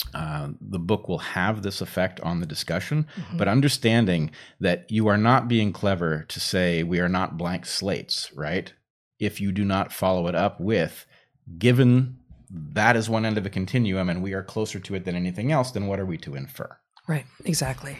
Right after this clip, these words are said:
Speaker 2: And, um, <clears throat> it's not to suggest that we have any less genetic input at an absolute level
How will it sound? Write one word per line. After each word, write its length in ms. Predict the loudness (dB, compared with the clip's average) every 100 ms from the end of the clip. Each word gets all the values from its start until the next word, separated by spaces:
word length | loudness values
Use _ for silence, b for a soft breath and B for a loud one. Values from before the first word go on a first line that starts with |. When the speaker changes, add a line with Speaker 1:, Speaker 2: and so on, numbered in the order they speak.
| 2
Speaker 2:
And, 340 | 6 6 2 -2
um, 360 | 0 0 -2 -4
<clears throat> 640 | 0 0 -4 _ -20 -8 -4
it's 180 | 2
not 220 | 4 4 2
to 80 | -4
suggest 640 | -2 2 4 4 0 -4 -12 B B B
that 180 | -2 2
we 100 | 4
have 180 | 4 2
any 280 | 2 2 2
less 420 | 0 -2 0 -2
genetic 460 | -2 -2 -2 -4 -2
input 540 | 0 0 -4 -10 -12 -12
at 80 | -12
an 100 | -6
absolute 480 | -6 -6 -6 -6 -6
level 420 | -12 -14 -18 -20